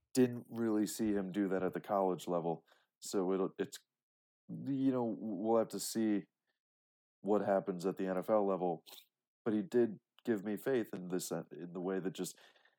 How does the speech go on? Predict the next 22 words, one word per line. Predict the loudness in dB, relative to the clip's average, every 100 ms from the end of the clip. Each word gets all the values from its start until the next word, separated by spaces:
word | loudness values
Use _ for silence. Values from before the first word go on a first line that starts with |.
| _ _ _ _ _ _ -10
he | -6
consistently | -2 -2 -2 -2 0 -2 -6 -4
got | 0 0 -2
the |
job | -4 -2 -2 -2
done | -6 -8 -8 _ -6
because | 0 0 0
he's | -2 0
overall | 0 0 0 0 0 -2
very | -2 -2 -4 _ _ _ _ -4
good | -4 -4
player, | -4 -2 0 -2 -4
because | -6 -4 -4
he's | -4
good | -2 -2 0
at | 0
a |
lot | -2 -4 -4 -6
of | -8
things. | -6 -6 -6 -16 -18 _ _ _ _ _ -16
You |
know, | -14